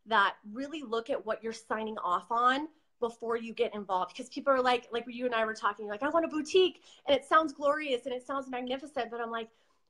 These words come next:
you have to be there to run that boutique. And if you're not there, someone else is gonna run it. And the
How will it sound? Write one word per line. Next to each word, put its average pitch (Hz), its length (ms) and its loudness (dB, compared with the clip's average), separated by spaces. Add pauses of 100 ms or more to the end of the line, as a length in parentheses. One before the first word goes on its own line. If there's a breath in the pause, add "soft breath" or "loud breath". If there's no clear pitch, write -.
(120)
you 262 220 -2
have 294 240 4
to 320 100 -6
be 269 160 -4
there 254 140 4
to 233 100 -2
run 220 240 0
that 196 220 -2
boutique. 208 400 -8
And 214 80 -6
if 214 120 -10
you're 254 140 2
not 240 340 4
there, 202 380 2
someone 262 280 -4
else 226 200 -2
is - 100 6
gonna 220 220 -2
run 208 220 -2
it. 202 160 -4
And 226 100 -4
the 240 80 -2